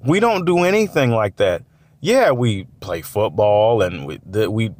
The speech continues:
jack our bodies up for the rest of our lives once we retire. Yeah, we do all this stuff, but, like, if I'm playing football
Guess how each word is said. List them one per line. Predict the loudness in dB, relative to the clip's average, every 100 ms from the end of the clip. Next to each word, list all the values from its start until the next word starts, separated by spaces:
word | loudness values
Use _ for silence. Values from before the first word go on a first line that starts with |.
| -8
jack | -2 -2 0
our | 0
bodies | 0 0 0 0 0 2
up | 2 0
for | -2
the | 0
rest | 0 -2 -2
of | 0
our | 2
lives | 2 2 2 0
once | -2 -4 -4
we | -6
retire. | -4 -4 -4 -2 0 2 2 2 0 -4 -20 _ _ -4
Yeah, | 2 2
we | 2 2
do | 4
all | 4 4 2
this | 2 0
stuff, | 0 0 0 0
but, | 0
like, | 0 0
if |
I'm | -2 -2
playing | 0 2 2 0
football | 0 -2 0 2 4 2